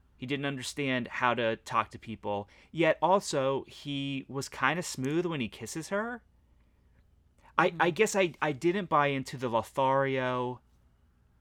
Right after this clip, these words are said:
Speaker 1: nerd. And I know he's not a nerd because he's handsome. But it,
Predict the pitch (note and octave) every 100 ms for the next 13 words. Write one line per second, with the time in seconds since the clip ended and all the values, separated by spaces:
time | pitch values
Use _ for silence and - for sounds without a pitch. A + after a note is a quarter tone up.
0 | _ - B2+ A#2 F#2 - - _ _ _
1 | _ _ _ _ _ _ _ _ _ _
2 | _ _ _ _ _ _ - D3+ D3+ F3
3 | G#3 F#3+ F#3+ E3+ C3 C3 B2+ G#2+ G2 G2+
4 | B2+ - - B2 C3+ - C3 A2+ C#3 A#2
5 | F#2 - - - _ _ _ _ _ _
6 | _ _ _ _ - D#3 C#3+ - _ _
7 | _ _ - A2+